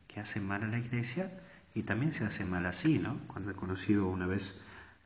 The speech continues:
a una mujer que, que, bueno, que se convirtió al catolicismo y estaba buenísimo,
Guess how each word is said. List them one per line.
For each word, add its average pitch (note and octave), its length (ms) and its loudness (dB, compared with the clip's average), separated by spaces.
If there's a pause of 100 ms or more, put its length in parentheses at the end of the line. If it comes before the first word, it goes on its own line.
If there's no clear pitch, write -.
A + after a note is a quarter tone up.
a F2+ 40 -4
una F#2+ 220 0
mujer G#2+ 480 0
que, - 400 -8 (720)
que, - 140 -8
bueno, C#3 260 2
que F#2 240 -2
se - 180 -4
convirtió F2+ 420 0
al B2+ 100 2
catolicismo A2 460 4
y - 20 4
estaba A#2 240 0
buenísimo, A2+ 720 2